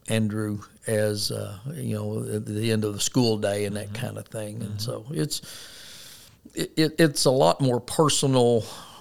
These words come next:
Speaker 1: for me, even from the outside looking in, because I did have inward
Speaker 2: Absolutely.
Speaker 1: connections there.
Speaker 2: Yeah, you
Speaker 1: And
Speaker 2: had
Speaker 1: had we still been there, and here's another one of those things,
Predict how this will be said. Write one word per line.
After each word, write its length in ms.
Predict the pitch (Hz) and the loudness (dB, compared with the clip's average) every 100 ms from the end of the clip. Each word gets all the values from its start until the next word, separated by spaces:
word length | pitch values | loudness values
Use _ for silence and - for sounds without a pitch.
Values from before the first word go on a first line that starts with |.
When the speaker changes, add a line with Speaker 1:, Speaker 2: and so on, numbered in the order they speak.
| - | -2
Speaker 1:
for 180 | 147 127 | 4 4
me, 200 | 123 139 | 4 2
even 420 | 135 131 127 123 | 2 2 2 0
from 180 | 131 120 | 0 2
the 140 | 117 | 2
outside 500 | 123 - - 120 107 | 0 0 -2 -2 -2
looking 480 | 110 113 - 104 110 | -2 -2 -2 -4 -2
in, 200 | 120 110 | 0 -2
because 280 | 98 117 107 | 0 0 0
I 60 | |
did 220 | 104 117 107 | 0 -2 0
have 260 | 107 98 - | -2 -4 -4
inward 200 | 117 110 | -4 -2
Speaker 2:
Absolutely. 340 | 101 98 90 104 | -2 -4 -2 -2
Speaker 1:
connections 560 | 104 98 - 104 101 | -2 -4 -8 -8 -6
there. 140 | 110 107 | -6 -4
Speaker 2:
Yeah, 80 | 101 | -4
you 100 | 104 | 2
Speaker 1:
And 220 | 160 156 | 4 4
Speaker 2:
had 260 | 135 165 147 | 2 4 4
Speaker 1:
had 60 | 127 | 4
we 160 | 151 | 2
still 360 | 139 - 135 117 | 2 2 2 2
been 540 | 113 120 120 117 110 | 0 -2 -2 0 -2
there, 240 | 98 - - - - - | -4 -8 -14 -20 -12 -4
and 140 | 110 | 0
here's 180 | 131 113 | 0 0
another 240 | 117 120 | 0 0
one 220 | 110 107 107 | 0 -2 -4
of 80 | |
those 320 | 104 104 - - | -4 -2 -4 -4
things, 340 | 101 101 | -4 -4